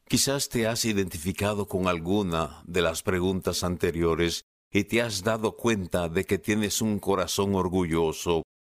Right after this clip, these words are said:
La buena noticia es que el antídoto para el orgullo de nuestro corazón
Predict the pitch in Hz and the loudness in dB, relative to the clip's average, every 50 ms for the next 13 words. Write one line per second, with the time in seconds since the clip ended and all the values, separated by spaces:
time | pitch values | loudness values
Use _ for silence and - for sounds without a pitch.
0 | _ _ - 90 95 101 131 156 156 147 139 123 113 - - 131 113 - - 107 | _ _ 0 0 2 2 2 0 0 0 0 0 0 0 -2 -2 0 0 2 2
1 | 104 110 113 107 - - - 107 101 98 95 98 95 95 - - 147 143 - 95 | 2 2 2 0 -2 -2 0 2 2 4 4 2 0 0 0 0 0 2 0 -2
2 | 82 - 107 92 - - 95 87 85 87 82 82 76 78 101 117 113 98 98 90 | 0 0 -2 0 2 2 2 2 2 2 0 0 0 0 0 0 2 2 2 2
3 | 87 80 82 85 85 85 80 - - 85 - - 87 85 85 80 - - 98 98 | 2 2 0 0 0 -2 -2 -2 -4 -4 -2 0 0 0 0 0 0 0 0 2
4 | 98 101 95 | 2 0 -4